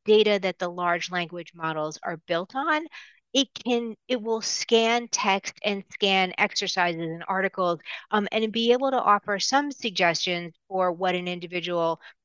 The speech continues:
again, without, like, a, um, a significant diagnosis, um, can do on an interim basis. I don't think, um, I don't think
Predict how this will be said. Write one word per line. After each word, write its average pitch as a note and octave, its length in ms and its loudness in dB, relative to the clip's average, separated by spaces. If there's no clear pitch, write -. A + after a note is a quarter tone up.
again, F3 340 4
without, D#3+ 340 2
like, F3+ 200 -2
a, D#3+ 320 0
um, D#3+ 380 -4
a E3+ 140 -6
significant E3+ 600 -8
diagnosis, G#3+ 760 0
um, G#3 220 0
can A#3+ 240 -2
do G#3 360 -2
on A3 220 0
an G3+ 140 0
interim F3+ 480 -8
basis. D#3 480 -6
I A#3+ 80 8
don't D4+ 420 0
think, D#3+ 480 0
um, G#3 400 -2
I B3 80 4
don't C4+ 400 0
think B3+ 220 0